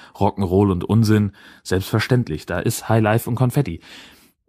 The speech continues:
Aber dass sowas im Ruheabteil stattfindet, das macht eben die Deutsche Bahn möglich, die, ähm, natürlich sieht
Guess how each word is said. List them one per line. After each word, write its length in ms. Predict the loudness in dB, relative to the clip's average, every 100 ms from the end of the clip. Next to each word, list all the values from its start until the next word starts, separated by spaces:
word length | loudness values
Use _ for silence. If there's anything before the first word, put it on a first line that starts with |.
| _ -4
Aber 140 | 0
dass 160 | 0 0
sowas 240 | 0 2
im 80 | 2
Ruheabteil 640 | 4 2 2 -2 -2 -2
stattfindet, 580 | -2 -6 -4 -2 -2 -2
das 220 | -2 -2
macht 200 | -2 -2
eben 200 | -2 0
die 80 | 0
Deutsche 280 | 0 0 0
Bahn 280 | 0 2 2
möglich, 380 | 0 0 -2 0
die, 260 | 0 2
ähm, 380 | 0 -2 -2 -2
natürlich 440 | -2 0 2 2 2
sieht 400 | 2 0 -6